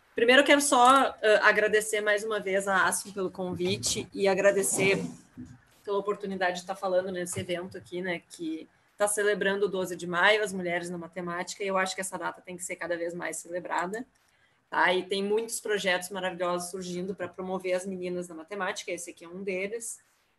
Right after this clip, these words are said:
Vida longa pra todos eles. E eu vou fazer uma pequena propaganda aqui, rapidinha, de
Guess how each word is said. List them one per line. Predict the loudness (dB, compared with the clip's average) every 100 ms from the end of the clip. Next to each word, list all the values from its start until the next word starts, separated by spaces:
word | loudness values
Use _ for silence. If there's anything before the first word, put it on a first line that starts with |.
| _ -4
Vida | 2 4 6
longa | 4 2 0
pra | -4 -4
todos | -2 -2 -2
eles. | -2 -2 -4 -6 -10 -12 _ _ _ 0
E |
eu | 2
vou | 2
fazer | -2 -2 -4
uma | -4 -8
pequena | -6 -6 -6
propaganda | -8 -6 -4 -2 -2 -4
aqui, | -8 -10 -8
rapidinha, | -4 -6 -6 -10 -8 -8 -8 -10
de | -10 -12